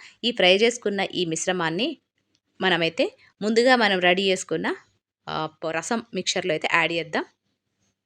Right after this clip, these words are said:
ఇవైతే మంచిగా ఫ్రై అయిపోయినాయి. ఇప్పుడు మనమైతే రసం పౌడర్లా ఇవి కూడా యాడ్ చేసేసి మంచిగా కలుపుదాం. ఈ విధంగా కలుపుకొని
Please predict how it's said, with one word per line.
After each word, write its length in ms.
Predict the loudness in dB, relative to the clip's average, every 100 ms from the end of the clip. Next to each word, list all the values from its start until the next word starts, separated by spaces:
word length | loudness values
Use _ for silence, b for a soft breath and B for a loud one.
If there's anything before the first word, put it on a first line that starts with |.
| _ _ _ _ _ _ _ _ _ _ _ -6
ఇవైతే 340 | 2 2 2
మంచిగా 460 | -2 -4 -4 0 0 -2
ఫ్రై 240 | 0 4 4
అయిపోయినాయి. 440 | 2 2 0 0 -6 b b -16
ఇప్పుడు 300 | -4 0 0
మనమైతే 500 | 2 0 -2 -2 -4 B B 2
రసం 340 | 2 2 -2 -4 _ -2
పౌడర్లా 500 | 0 2 0 -2 -4 -4
ఇవి 140 | 0
కూడా 160 | 2 4
యాడ్ 240 | 4 4 2
చేసేసి 420 | -4 -4 -4 -6 -8
మంచిగా 300 | -8 -6 -4
కలుపుదాం. 400 | -4 -2 -4 -4 -6 _ _ _ _ _ _ -6
ఈ 60 | -2
విధంగా 300 | -2 -2 -4
కలుపుకొని 580 | -2 -2 -2 -2 0 0